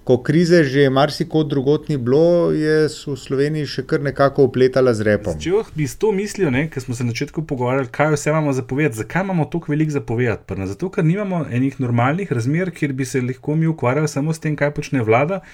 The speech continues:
Speaker 2: in kaj na drugi strani opozicija, če bi se te dve samo med sabo, um,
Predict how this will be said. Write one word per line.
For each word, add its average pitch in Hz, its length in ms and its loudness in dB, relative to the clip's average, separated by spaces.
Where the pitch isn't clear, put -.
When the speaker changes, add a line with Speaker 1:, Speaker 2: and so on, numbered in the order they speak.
Speaker 2:
in 123 120 -6
kaj 127 160 0
na 151 80 0
drugi 147 220 0
strani 143 260 0
opozicija, 147 560 2
če 143 160 0
bi 139 120 0
se 127 120 -2
te 139 160 0
dve 135 180 2
samo 131 260 0
med 127 180 0
sabo, 113 380 0
um, - 100 -6